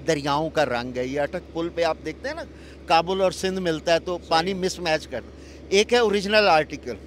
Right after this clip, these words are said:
Speaker 1: उसकी assumed constitutional morality और है।
Speaker 2: हम्म।
Speaker 1: अब ये नब्बे दिन में election का आर्टिकल original से है, वो कहता है कि जब अदम एतमाद हो जाए कोई और बना ना सके।
Speaker 2: हम्म।
Speaker 1: उसे ये नहीं, वो,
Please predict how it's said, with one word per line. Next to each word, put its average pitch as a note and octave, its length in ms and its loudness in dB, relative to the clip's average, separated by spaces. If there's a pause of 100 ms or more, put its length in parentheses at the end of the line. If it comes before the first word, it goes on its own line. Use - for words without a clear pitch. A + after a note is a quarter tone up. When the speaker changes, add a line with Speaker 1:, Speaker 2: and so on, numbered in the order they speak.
(500)
Speaker 1:
उसकी A#3+ 320 -2
assumed F#3+ 640 -2
constitutional G3 840 -6
morality F3+ 600 0
और B2+ 260 0
है। A2 60 -8
Speaker 2:
हम्म। - 400 -18
Speaker 1:
अब E3 140 0
ये G3+ 80 2
नब्बे A3 340 4
दिन G#3 160 -6
में G#3 200 -8
election F#3+ 380 -6
का F#3+ 140 0
आर्टिकल F3+ 380 -2
original F3+ 520 -4
से B2 260 -6
है, A2 100 -8 (340)
वो G3+ 120 2
कहता G#3+ 380 0
है A3 80 -2
कि A3 120 -2
जब F#3+ 280 -2
अदम F#3+ 240 -4
एतमाद F3+ 400 -2
हो F3+ 100 -2
जाए F3+ 160 4
कोई F3+ 180 -2
और E3 200 4
बना C#3+ 340 0
ना C#3+ 120 -4
सके। A#2+ 340 -10
Speaker 2:
हम्म। - 500 -18
Speaker 1:
उसे F#3 200 2
ये G#3 200 4
नहीं, C4+ 140 0
वो, G3+ 320 0